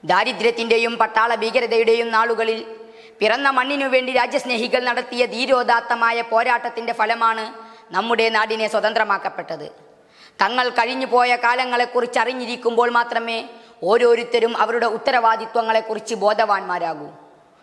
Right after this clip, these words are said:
നമ്മുടെ നാടിൻ്റെ നന്മകളെല്ലാം എല്ലാ ഇന്ത്യക്കാരുടേതുമാണെന്നും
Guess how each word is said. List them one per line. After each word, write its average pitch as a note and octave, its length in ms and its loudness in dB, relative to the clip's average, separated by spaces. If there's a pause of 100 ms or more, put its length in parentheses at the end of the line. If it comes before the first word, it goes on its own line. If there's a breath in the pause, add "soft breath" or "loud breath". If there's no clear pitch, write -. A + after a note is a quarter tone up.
(180 soft breath)
നമ്മുടെ D4+ 400 2
നാടിൻ്റെ C#4+ 440 2
നന്മകളെല്ലാം C#4 800 2
എല്ലാ C4+ 340 2
ഇന്ത്യക്കാരുടേതുമാണെന്നും B3 1300 0